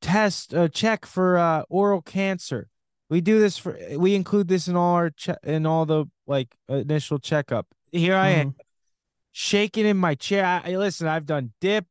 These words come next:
Speaker 1: back in the day. I, I,
Speaker 2: <laughs>
Speaker 1: I've s-, smoked my fair share of cigarettes back in the day. I'm freaking out now. Like, I'm like, "I got it. I got mouth cancer.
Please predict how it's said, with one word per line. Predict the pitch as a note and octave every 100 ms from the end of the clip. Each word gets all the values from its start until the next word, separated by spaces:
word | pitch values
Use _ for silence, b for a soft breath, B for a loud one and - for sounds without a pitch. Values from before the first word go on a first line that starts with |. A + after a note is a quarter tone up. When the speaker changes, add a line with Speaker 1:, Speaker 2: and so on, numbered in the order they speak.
| _
Speaker 1:
back | G3 G3 F3+
in | F#3
the | F3+
day. | E3+ F#3+ F#3+ F#3 F3+
I, | D#3 D3
I, | G2 D#3+ D#3+ C3+
Speaker 2:
<laughs> | D#3+ - - _ -
Speaker 1:
I've | D#3 C3+
s-, | - - _ _ _
smoked | - - G3 G3
my | F3+ E3+
fair | - G3 F#3+ - -
share | - F#3
of | D#3
cigarettes | - G#3+ A3 G#3+ G#3
back | G3+ G3 F#3
in |
the | F#3
day. | F#3
I'm | G3 A#3 A3
freaking | - B3 F#3+ E3+ D3+
out | F3 D#3+ B2
now. | C3+ C3 A2+
Like, | A#2 B2
I'm | D3+ F3
like, | E3+ C#3 C3 C3+ D3+ -
"I | E3
got | A3+ D4 D#4
it. | D4+ -
I | G3+
got | A3+ B3+
mouth | C#4+ D4+ D#4 -
cancer. | B3+ B3+ G#3 B3+ B3